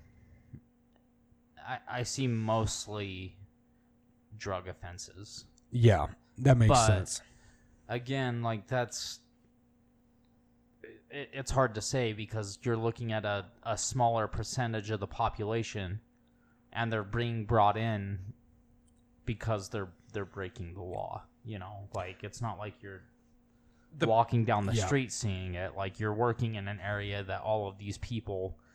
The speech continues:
Speaker 1: that are part of that culture are being brought to.
Speaker 2: Right.
Speaker 1: So it, it, it's like being like,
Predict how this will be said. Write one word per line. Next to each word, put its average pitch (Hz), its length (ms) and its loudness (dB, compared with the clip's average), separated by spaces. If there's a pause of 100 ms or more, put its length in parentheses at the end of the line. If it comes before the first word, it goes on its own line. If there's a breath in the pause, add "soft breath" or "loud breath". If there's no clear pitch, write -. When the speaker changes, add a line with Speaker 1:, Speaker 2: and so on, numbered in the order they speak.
(320 soft breath)
Speaker 1:
that 107 180 2
are 95 280 -2 (960)
part 123 280 4
of 104 60 0
that 98 200 0
culture 110 440 0
are 90 140 -4
being 95 280 -6
brought 87 440 -4
to. 92 300 -6 (240)
Speaker 2:
Right. 95 360 0
Speaker 1:
So 92 480 0 (800 soft breath)
it, 113 260 -4
it, 127 260 -6
it's 123 240 -8
like 123 340 0 (180)
being 113 220 2
like, 95 240 -4